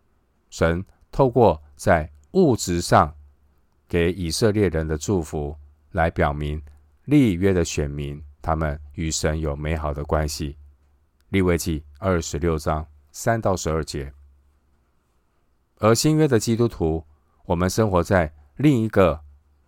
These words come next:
不一样的现代社会，因此呢，基督徒物质上的祝福，并不是透过降下时雨，叫地生出土产，田野的树木结果子。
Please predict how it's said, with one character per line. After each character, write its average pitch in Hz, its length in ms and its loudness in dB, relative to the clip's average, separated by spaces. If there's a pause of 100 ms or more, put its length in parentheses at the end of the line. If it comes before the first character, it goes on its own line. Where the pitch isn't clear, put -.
(120)
不 131 180 4
一 98 60 0
样 104 180 4
的 78 340 -2 (200)
现 101 260 0
代 85 160 2
社 80 260 0
会， 76 240 -4 (920)
因 110 140 0
此 104 140 -2
呢， 80 240 0 (400)
基 156 180 2
督 156 140 2
徒 85 320 -2 (200)
物 135 200 2
质 82 240 -4
上 87 220 0
的 78 100 -2
祝 95 180 0
福， 76 320 -6 (140)
并 110 180 0
不 90 120 -2
是 98 160 -4
透 98 180 2
过 85 320 0 (320)
降 113 260 4
下 92 240 4
时 87 300 -4
雨， 78 240 -4 (240)
叫 87 240 2
地 82 300 -2
生 92 260 -2
出 92 160 -4
土 82 240 -4
产， 76 260 -2 (680)
田 98 200 0
野 87 140 0
的 80 100 -2
树 90 240 -2
木 82 400 -6
结 82 200 -2
果 71 200 -6
子。 71 300 -6